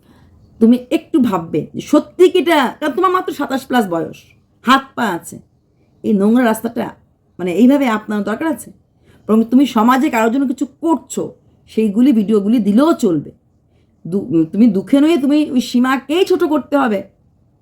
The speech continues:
এটার কোনো মানে হয় না। বললাম না, কাদায় লিপ্ত ফুলও ঠাকুরের কা-, পায়ে যায় না। তাই তুমি নোংরা কথা বলে, নোংরা, একদম ওই রকম নোংরা বলে যদি ভিডিও করো, তুমি যেভাবে নোংরা ভাষাতে ভিডিও করেছো,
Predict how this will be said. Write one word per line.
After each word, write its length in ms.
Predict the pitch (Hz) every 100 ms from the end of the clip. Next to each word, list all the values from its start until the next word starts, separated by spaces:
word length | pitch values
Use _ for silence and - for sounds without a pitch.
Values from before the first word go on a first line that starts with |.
| _ _
এটার 140 | 226
কোনো 160 | 254 247
মানে 240 | 202 180
হয় 140 | 180 156
না। 120 | 240 - _ _ _ _ _
বললাম 220 | 190 220 233
না, 80 | 247 _ _ _ _ _
কাদায় 380 | 240 247 285 294
লিপ্ত 340 | 277 233 - 262 -
ফুলও 360 | 269 320 247 - _ _ _
ঠাকুরের 440 | - 185 220 208 208
কা-, 220 | - _ _ _ _ _ _ _ _
পায়ে 300 | 233 208 196
যায় 180 | 170 151
না। 160 | 147 -
তাই 260 | 320 330 247 - _ _ _ _
তুমি 240 | 311 302 302
নোংরা 500 | 214 311 349 349 320
কথা 240 | 277 277
বলে, 280 | 220 233 208
নোংরা, 540 | 175 240 339 339 311 262
একদম 500 | 254 226 320 339 254 -
ওই 160 | 320
রকম 260 | 330 294 254
নোংরা 360 | 208 262 294
বলে 220 | 269 233 185
যদি 140 | 196
ভিডিও 320 | 160 185 233
করো, 200 | 233 190
তুমি 120 | 190
যেভাবে 300 | 180 208 226
নোংরা 280 | 214 202 220
ভাষাতে 400 | 180 180 233 262
ভিডিও 220 | 247 226
করেছো, 380 | 202 185 170 151